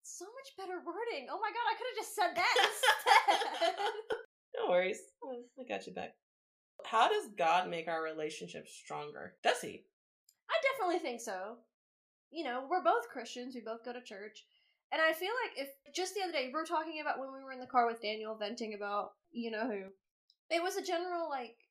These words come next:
Speaker 1: you know, we told each other multiple times that night, and even he had said it when we were together. It was just like, you know, just pray on it. And when I was having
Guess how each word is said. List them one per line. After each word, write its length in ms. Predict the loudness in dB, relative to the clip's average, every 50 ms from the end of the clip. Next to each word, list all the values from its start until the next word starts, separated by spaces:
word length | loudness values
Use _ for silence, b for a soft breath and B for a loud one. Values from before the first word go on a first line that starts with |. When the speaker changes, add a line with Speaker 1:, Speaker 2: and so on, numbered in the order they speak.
| _ -16
Speaker 1:
you 100 | -12 -8
know, 440 | -6 -4 -4 -4 -4 -6 -8 -10 -12 -10 -4
we 80 | -4 -2
told 200 | 0 0 0 0 0 0
each 100 | 0 0
other 180 | 0 0 0 0
multiple 420 | 0 0 0 -2 -4 -6 -8 -8
times 340 | -6 -6 -6 -4 -6 -4 -4
that 200 | -4 -4 -4 -4
night, 260 | -4 -4 -6 -6 -8
and 100 | -10 -10
even 260 | -8 -6 -6 -6 -6
he 240 | -6 -8 -8 -8 -8
had 160 | -8 -10 -10
said 200 | -10 -10 -10 -8
it 260 | -8 -10 -10 -12 -14 -14
when 140 | -14 -14 -14
we 100 | -14 -14
were 300 | -12 -12 -12 -12 -12 _ _ _ _ -20 -20 -20 -18
together. 360 | -12 -8 -6 -6 -4 -4 -6
It 100 | -6 -6
was 80 | -8 -10
just 160 | -10 -10 -10
like, 140 | -10 -10 -10
you 60 | -10 -10
know, 140 | -10 -8 -8 -8
just 140 | -10 -10 -12 _ _
pray 240 | -10 -8 -8 -8 -8
on 180 | -8 -10 -12 -12 -12 -12 -12 -12
it. 80 | -10 -8
And 100 | -8 -6
when 120 | -6 -4 -2
I 120 | -2 -2
was 120 | -2 -2 -4
having 360 | -4 -6 -4 -4 -6 -6 -8